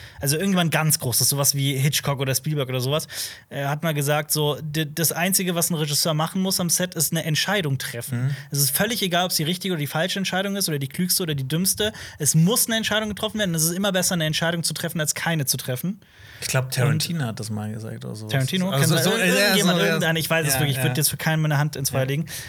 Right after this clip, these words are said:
Speaker 1: Äh, und das merkt man halt hier auch.
Speaker 2: Ja, genau. Und dann kommt nämlich, äh, Jason Lannister zu ihm.
Speaker 1: Ja.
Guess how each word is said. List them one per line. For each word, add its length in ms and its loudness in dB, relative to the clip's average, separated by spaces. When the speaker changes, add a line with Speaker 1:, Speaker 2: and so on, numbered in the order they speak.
Speaker 1:
Äh, 180 2
und 100 2
das 180 0
merkt 200 0
man 100 0
halt 120 0
hier 180 -4
auch. 160 -12
Speaker 2:
Ja, 180 0
genau. 180 -2
Und 80 -4
dann 80 -4
kommt 160 0
nämlich, 300 -2
äh, 220 2
Jason 320 2
Lannister 400 2
zu 160 -2
ihm. 360 -2
Speaker 1:
Ja. 220 -2